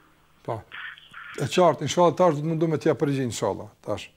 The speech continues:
E, se për këtë pyetje së para, ka drejt me na pri një imam që nuk falet rregullisht?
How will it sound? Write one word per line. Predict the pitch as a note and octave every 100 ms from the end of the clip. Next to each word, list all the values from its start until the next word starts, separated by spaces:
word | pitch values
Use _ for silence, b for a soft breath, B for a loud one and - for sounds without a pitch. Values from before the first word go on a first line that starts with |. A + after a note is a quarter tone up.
| _ _ _ _ _ _ _ _ _ _ _ _ _ _ _ _ _ _ _ _ _ _ _ _ b b b b b b b b _
E, | E3+ E3
se | E3+
për | D3 C#3+
këtë | A#3+ -
pyetje | A#3 F#3 F#3
së | -
para, | G3+ F#3+ D#3
ka | - - G3+
drejt | C3 F#3 F#3 B2
me | D#3 D#3+
na | D3
pri | - F#3 D3+ B2+
një | C3 C#3
imam | E3 E3
që | B2
nuk | D3 C#3+
falet | - D#3+ C#3+ C3
rregullisht? | C3 A#2+ B2+ B2 G2+ -